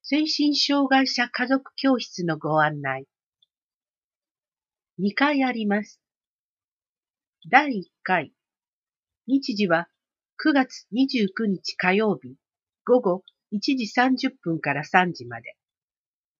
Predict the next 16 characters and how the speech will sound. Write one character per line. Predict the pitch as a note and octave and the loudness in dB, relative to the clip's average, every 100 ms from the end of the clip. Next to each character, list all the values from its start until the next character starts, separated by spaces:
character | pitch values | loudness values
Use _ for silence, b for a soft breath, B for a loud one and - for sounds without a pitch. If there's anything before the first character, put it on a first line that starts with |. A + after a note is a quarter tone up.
| _ | _
場 | F#3 | -4
所 | - C4 | 0 2
は、 | B3 B3 _ _ _ - | 2 0 _ _ _ -2
葛 | G#3 - C4+ C4+ | -2 0 2 2
城 | C4 | 2
町 | - D3 C3+ - | 0 -4 -4 -12
保 | - F3+ | -10 -2
健 | C#4 C#4+ | 0 0
福 | C4+ - B3+ | -4 -8 -6
祉 | |
セ | - - A3+ | -6 -6 -4
ン | G3+ - | -6 -4
タ | C3+ B2+ | -4 -6
ー | - _ | -10 _
三 | - F3+ G3+ | -4 -2 0
階 | G#3 F#3 F#3 | 0 -2 -4